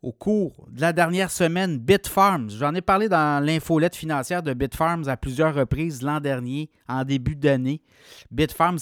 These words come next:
qui mine le Bitcoin, ben, c'est trente-huit pour cent de hausse au cours de la dernière semaine. Fairfax Financial, treize pour cent de hausse. Vous voyez comment les cryptos, là, ont explosé depuis une semaine.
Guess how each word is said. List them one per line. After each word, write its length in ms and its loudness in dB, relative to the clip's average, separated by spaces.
qui 140 -4
mine 300 2
le 80 4
Bitcoin, 480 -2
ben, 100 -4
c'est 220 -8
trente-huit 680 0
pour 160 -4
cent 220 -2
de 80 2
hausse 280 2
au 100 0
cours 180 -6
de 60 -6
la 100 -4
dernière 320 -6
semaine. 400 -6
Fairfax 680 2
Financial, 680 0
treize 420 -4
pour 200 -10
cent 160 -2
de 60 0
hausse. 120 -2
Vous 60 -8
voyez 160 0
comment 180 0
les 160 -2
cryptos, 480 -4
là, 140 -2
ont 160 0
explosé 680 -4
depuis 260 -6
une 100 -4
semaine. 460 0